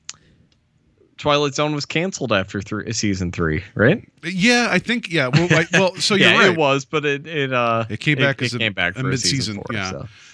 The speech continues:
Speaker 2: Which I didn't
Speaker 1: Um,
Speaker 2: read so far ahead into the, the logistics of that, so, 'cause I was kinda waiting when we get to our wrap-up for the, the season. So you're right. It was one of those things that it, it was, it was kinda shut down,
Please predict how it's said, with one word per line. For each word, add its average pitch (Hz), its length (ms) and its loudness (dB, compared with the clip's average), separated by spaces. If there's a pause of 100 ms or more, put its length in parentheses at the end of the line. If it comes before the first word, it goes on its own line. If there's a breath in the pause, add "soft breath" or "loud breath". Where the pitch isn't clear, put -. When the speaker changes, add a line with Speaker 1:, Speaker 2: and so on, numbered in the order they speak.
(160 loud breath)
Speaker 2:
Which 135 220 -2
I 147 80 0
didn't 190 280 2
Speaker 1:
Um, 143 100 -8
Speaker 2:
read 160 220 -2
so 165 200 2
far 139 200 2
ahead 135 200 0
into 127 160 -6
the, 117 200 -4
the 107 200 -4
logistics 117 540 -4
of 151 80 2
that, 151 240 2
so, 123 160 -2
'cause - 120 -10
I 117 40 -2
was 110 100 -4
kinda 113 180 -4
waiting 110 560 -2
when 110 160 -6
we 104 80 -2
get 98 180 -6
to 101 480 -6
our 104 140 -6
wrap-up 101 360 -6
for - 120 -12
the, 98 200 -6
the 95 140 -10
season. 117 420 -6 (420 loud breath)
So - 200 0
you're 131 240 -2
right. 139 280 0
It 120 100 -6
was 120 200 -6
one 131 80 -4
of 123 60 -4
those 120 100 -6
things 120 240 -6
that 117 160 -4
it, 117 200 -6
it 117 160 -8
was, 110 460 -4 (540 soft breath)
it 117 80 -2
was 123 240 0
kinda 120 200 -2
shut 127 220 2
down, 127 380 0